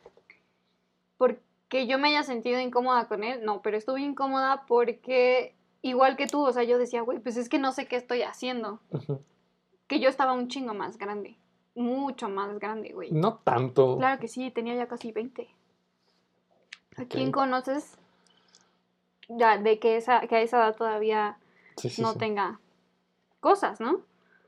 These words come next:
Speaker 1: sea, sí, yo estaba ya muy grande. O sea, muy grande como en relación a que tenemos muchos conocidos que fueron papás adolescentes,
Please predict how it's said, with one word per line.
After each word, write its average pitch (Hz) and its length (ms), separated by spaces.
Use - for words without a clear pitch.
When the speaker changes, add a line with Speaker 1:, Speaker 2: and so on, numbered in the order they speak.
Speaker 1:
sea, - 120
sí, 294 180
yo 233 100
estaba 220 240
ya 214 100
muy 208 120
grande. 226 360
O - 40
sea, 254 140
muy 311 200
grande 311 380
como 254 180
en 220 100
relación 214 520
a 233 120
que 196 180
tenemos 254 280
muchos 254 240
conocidos 254 640
que 220 120
fueron 214 360
papás 208 680
adolescentes, 220 1300